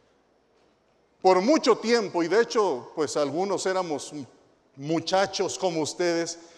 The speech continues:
hablábamos de las veintisiete creencias. Cuando nos investimos de líderes juveniles eran las veintisiete todavía.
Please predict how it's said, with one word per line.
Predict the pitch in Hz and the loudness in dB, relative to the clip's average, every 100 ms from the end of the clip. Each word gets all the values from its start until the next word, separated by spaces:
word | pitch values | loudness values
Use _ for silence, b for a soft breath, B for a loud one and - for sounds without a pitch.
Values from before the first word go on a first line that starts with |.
| B B B | B B B
hablábamos | 135 156 185 220 220 185 | 4 6 6 6 2 2
de | 175 | 2
las | 139 131 | 2 0
veintisiete | 143 139 147 131 147 160 208 160 | -2 -2 -4 -4 0 2 2 0
creencias. | 139 131 190 254 - 151 117 - - - _ b b b _ | -2 -4 -2 -4 -6 -8 -8 -10 -12 -20 _ b b b _
Cuando | - 147 143 135 147 139 | -2 -2 -2 -2 0 0
nos | 143 131 | -2 -6
investimos | 147 131 131 180 208 185 | -6 -4 -4 -4 -4 -2
de | 160 | -2
líderes | 180 196 175 | 0 -2 -2
juveniles | 165 151 190 175 | -4 -4 -4 -2
eran | 180 208 | -2 -4
las | 156 123 | -4 -4
veintisiete | 143 135 - 127 - 147 220 190 | -6 -6 -8 -8 -4 -2 -2 -4
todavía. | 156 160 139 131 120 | -4 0 0 -2 -6